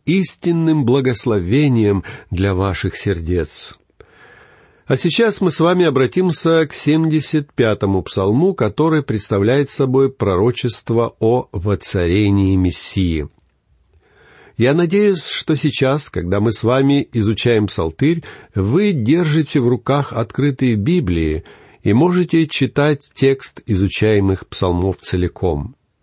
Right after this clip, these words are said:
Псалмы — не просто Слово Божье, важен порядок их расположения и строения.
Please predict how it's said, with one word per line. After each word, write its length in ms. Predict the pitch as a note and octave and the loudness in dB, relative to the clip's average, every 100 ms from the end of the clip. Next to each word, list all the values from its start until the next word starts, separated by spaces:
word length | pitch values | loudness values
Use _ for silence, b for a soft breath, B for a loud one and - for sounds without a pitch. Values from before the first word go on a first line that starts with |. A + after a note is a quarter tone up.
| b b b b b b b | b b b b b b b
Псалмы — 480 | - F3+ F3+ F3+ F3+ | -4 2 2 4 4
не 120 | F3 | 2
просто 400 | F3 F#3 D#3 A2 | 2 0 0 -2
Слово 360 | F2+ A#2 G2+ F#2 | 0 2 2 2
Божье, 500 | F2+ F2 D#2+ F2 - _ - | 0 0 -2 -6 -8 _ -6
важен 640 | F#2+ A#2+ D#3 C3+ D3 B2+ _ | 0 2 2 2 2 0 _
порядок 760 | C3 A#2 A#2 C3+ G#2 F2 - - | -2 2 2 2 0 -2 -6 -8
их 280 | A2+ G2+ - - | -4 -2 -4 -8
расположения 1120 | G2 G2+ - F2+ E2 D2+ D3 E3+ C3+ F#2+ D#2 B B B | -4 -4 -4 -4 -4 0 2 4 4 2 0 B B B
и 100 | A#2 | -4
строения. 880 | G#2 - G#2+ G2 F2 D2 E2 F2+ | -4 -2 0 2 0 -2 -6 -8